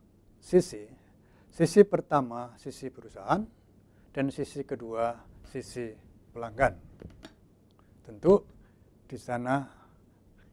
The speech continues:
ada pelanggan,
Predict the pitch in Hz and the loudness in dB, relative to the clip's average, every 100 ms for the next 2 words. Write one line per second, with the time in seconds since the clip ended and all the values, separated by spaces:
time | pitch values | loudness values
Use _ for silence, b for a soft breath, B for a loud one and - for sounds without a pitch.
0 | _ _ _ - - 131 127 107 - - | _ _ _ -4 2 2 4 0 -2 -18
1 | - - - - - - 107 101 107 139 | -20 -20 -20 -20 -20 -20 -20 -14 2 2
2 | 202 | 2